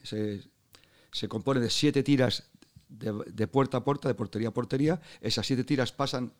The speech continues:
al lado de la Castellana, a la izquierda, todas se meten tecnológicamente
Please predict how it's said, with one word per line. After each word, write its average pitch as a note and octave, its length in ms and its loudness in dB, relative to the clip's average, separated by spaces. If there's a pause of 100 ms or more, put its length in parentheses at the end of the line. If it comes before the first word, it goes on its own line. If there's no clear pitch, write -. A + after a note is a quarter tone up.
(120)
al B2+ 220 2
lado C#3 180 4
de C3 100 4
la A2 100 0
Castellana, B2+ 720 2
a A#2+ 80 -4
la A2 60 2
izquierda, D3 440 -2 (280)
todas D3 200 2
se C3+ 120 2
meten C3+ 260 0
tecnológicamente A#2 960 0